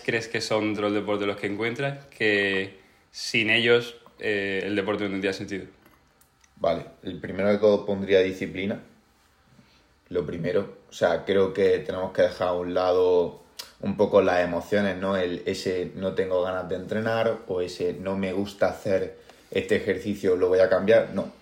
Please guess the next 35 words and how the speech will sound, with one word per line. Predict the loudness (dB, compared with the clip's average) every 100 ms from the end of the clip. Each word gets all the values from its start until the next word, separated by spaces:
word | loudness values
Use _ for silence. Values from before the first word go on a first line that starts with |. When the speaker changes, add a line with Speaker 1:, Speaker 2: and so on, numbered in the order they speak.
| _
Speaker 2:
tiene | -8 -2
que | 0
llegar | 2 2
un | 0 -4
momento, | -4 -4 -2 -2 -4 -8 _
si | -10 -10 -2
quieres | 2 2 2
ser | 2
bueno | 6 4 4 -2
o, | -6 -6
bueno, | -4 -4 -4 -10
si | -14 -12 -10 -8
quieres | -4 -4 -4
tomártelo | -6 -6 -6
en | -4
serio, | -2 -2 -4 -8 -20 -20 -10
en | -4
el | 0
que | 2
tienes | 2 4
que | 4
dejar | 6 4 4
la, | 4 2 2
a | 0
un | 2 2
lado | 4 6
esas | 4 2 -2
emociones | -2 -4 -2 0 0 -2 -4
y, | -8 -8 -10 -12 -14 _ _ _ _ -10
y, | -2
bueno, | 0 2
dejar | 4 6 8
de | 6
pensar, | 4 0 -4 -4
¿no? | -6